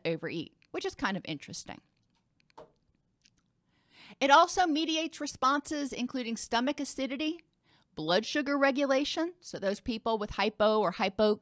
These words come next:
hyperglycemia or diabetes, bile release and production, water and sodium balance,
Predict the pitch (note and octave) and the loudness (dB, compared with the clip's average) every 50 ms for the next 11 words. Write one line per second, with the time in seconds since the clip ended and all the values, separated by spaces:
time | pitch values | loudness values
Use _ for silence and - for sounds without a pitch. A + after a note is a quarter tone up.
0 | - - - - G#3+ - - A#3+ A3+ A3 G3+ G#3 G3+ G#3 G#3+ - - A#3 G#3+ G#3 | -6 -6 -4 -2 -2 2 4 4 4 4 2 2 2 2 0 -2 -4 -4 -4 -2
1 | A3 G#3+ G#3 G#3 G#3+ G#3 - - E3 E3 - F3 G3 G3 G3+ F#3 F#3 F#3 F#3+ G#3 | -2 -2 0 0 0 -2 -2 -4 -6 -4 -4 -2 0 0 -2 -2 -4 -6 -6 -4
2 | A3+ D#4 - - - - _ - - - - - - - - D#3+ D#3+ G3+ G#3+ A3 | -6 -6 -6 -8 -10 -14 _ -20 -20 -20 -20 -20 -20 -16 -12 0 4 6 8 8
3 | B3+ C#4 C#4+ D4 C4+ C4 B3+ B3 A#3+ C4+ B3+ - - G#3+ A3 - G3+ F#3 F#3+ - | 8 6 6 4 4 2 0 0 0 -2 -2 -2 -4 -4 -4 -2 2 2 2 2
4 | - - - E4 D#4 F4 F#4+ - _ _ _ _ _ _ _ - - _ _ - | 2 0 0 2 2 0 0 -6 _ _ _ _ _ _ _ -20 -20 _ _ -8
5 | E3 F3 G3 G3 G#3+ A#3+ B3 C4+ C#4 D4 B3 - - F#3 F3+ - - - G3 G#3 | 0 4 8 8 10 8 8 6 4 2 0 -2 -6 -6 -6 -4 -4 -2 0 0
6 | A3+ B3 C4 C#4 C4+ B3+ A#3+ B3+ B3+ B3+ C4+ C#4+ D4 C#4 - - - - - | 0 2 2 2 4 6 6 8 8 8 6 4 2 0 -2 -6 -10 -10 -10